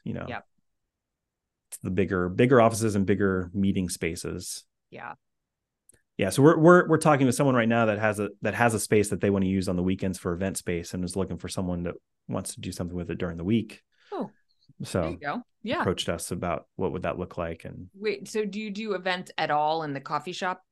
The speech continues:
Speaker 2: area, or?
Speaker 1: We do. Yeah. So you
Speaker 2: Okay.
Speaker 1: can rent out the coffee shop
Speaker 2: Okay.
Speaker 1: after hours. Yeah, so we have event, event rental, and we've done three or four,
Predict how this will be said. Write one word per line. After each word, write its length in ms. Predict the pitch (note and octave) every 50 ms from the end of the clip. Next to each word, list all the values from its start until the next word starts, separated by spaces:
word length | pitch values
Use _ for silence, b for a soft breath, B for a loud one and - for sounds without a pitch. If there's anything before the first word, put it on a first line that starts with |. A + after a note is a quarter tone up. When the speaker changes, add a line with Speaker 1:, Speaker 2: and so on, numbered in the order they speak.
| -
Speaker 2:
area, 420 | G3 F#3+ F#3+ G3 G3 G3+ G#3+ G#3+ - -
or? 560 | D#3+ D3 C#3+ C#3 C3 C3 B2 A#2 - - - _ _ _
Speaker 1:
We 160 | - A#2+ G#2+ F#2
do. 300 | G2+ G2 A2 A#2+ G#2 F#2
Yeah. 320 | G2 G#2 G2+ G2 F#2+ F2+
So 120 | - - D#3+
you 40 | A#2
Speaker 2:
Okay. 60 | G2+
Speaker 1:
can 100 | A2+ G#2+
rent 160 | G#2 G#2 G#2+
out 140 | G#2+ G#2+ G#2
the 80 | - G2+
coffee 300 | - - G#2+ G2+ G2+ G2
shop 260 | - - A2 G2+ G2+
Speaker 2:
Okay. 180 | - G#3+ D#3+ - -
Speaker 1:
after 300 | G2+ E2 - - F#2+ F#2+
hours. 640 | F#2 F#2 F2+ F2+ F#2 F#2 F#2 - - - - - _ _ _ _ _ _ _ _ _ _ _ _ _ _ _ _ _ _ -
Yeah, 80 | A#2 F#2+
so 120 | - -
we 40 | G2+
have 100 | G2 F#2
event, 380 | F#2 F#2 F#2+ G2+ F#2+ F2 - - _ _ -
event 300 | G#2+ G#2+ G#2 G2+ - A2
rental, 480 | G#2+ G2 G2+ - G#2 G2+ G2 G2 F#2+ F#2
and 340 | F2 F2 F2+ F2+ F2+ F#2 _ _
we've 220 | - G#2 G2+ G2 G#2
done 240 | A#2+ G#2 G2 F#2 F#2+
three 160 | - - G#2+
or 60 | G2+
four, 640 | F#2+ - - G#2 G2 G2 G2 G2 F#2 F#2+ F#2+ - -